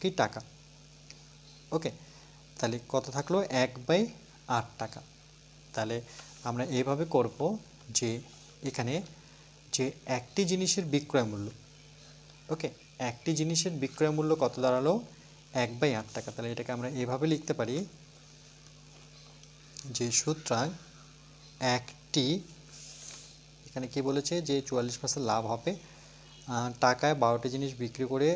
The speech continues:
চার পার্সেন্ট ক্ষতি হয়, টাকায় কটি জিনিস বিক্রি করে চুয়াল্লিশ পার্সেন্ট লাভ হয়? তাহলে কটি জিনিস বের করতে হবে। ওকে, তাহলে লিখবো একটি জিনিস, একটি জিনিসের,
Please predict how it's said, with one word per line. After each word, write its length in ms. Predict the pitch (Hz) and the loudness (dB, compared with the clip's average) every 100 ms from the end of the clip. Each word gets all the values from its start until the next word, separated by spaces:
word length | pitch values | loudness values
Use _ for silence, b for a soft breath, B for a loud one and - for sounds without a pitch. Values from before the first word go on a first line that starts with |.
| 151 | 0
চার 200 | 123 117 | 0 0
পার্সেন্ট 340 | 117 127 - 143 | 0 -4 -6 -4
ক্ষতি 220 | 139 143 | -4 -2
হয়, 160 | 143 160 | 0 0
টাকায় 400 | 139 123 139 147 - | 0 0 0 -2 6
কটি 320 | - 143 196 | 8 8 4
জিনিস 280 | 170 175 180 - | 2 0 0 -4
বিক্রি 300 | 123 - 131 | -6 -4 0
করে 240 | 139 175 | 2 0
চুয়াল্লিশ 320 | 175 123 117 | 2 0 0
পার্সেন্ট 200 | - 139 | -2 -2
লাভ 140 | 117 104 | -2 -2
হয়? 100 | 110 | -4
তাহলে 120 | 120 117 | -6 0
কটি 460 | 139 139 147 - 175 | 6 6 6 2 2
জিনিস 360 | 127 165 160 | 4 4 4
বের 120 | 113 - | 2 -4
করতে 260 | 110 - | -6 -4
হবে। 140 | 107 110 - | -6 -4 -4
ওকে, 220 | 156 156 - B B B B | -2 -2 -6 B B B B
তাহলে 180 | 131 120 | 0 2
লিখবো 260 | 127 123 156 - | 0 2 2 6
একটি 400 | 151 151 - 180 | 4 4 0 0
জিনিস, 460 | 120 110 110 - - B B B B B - - - - - - - - | 0 0 0 0 -2 B B B B B -20 -20 -20 -20 -20 -20 -20 -12
একটি 380 | 127 120 - 170 | -8 -8 -4 -2
জিনিসের, 600 | 131 131 127 - 143 120 | 0 0 0 2 2 0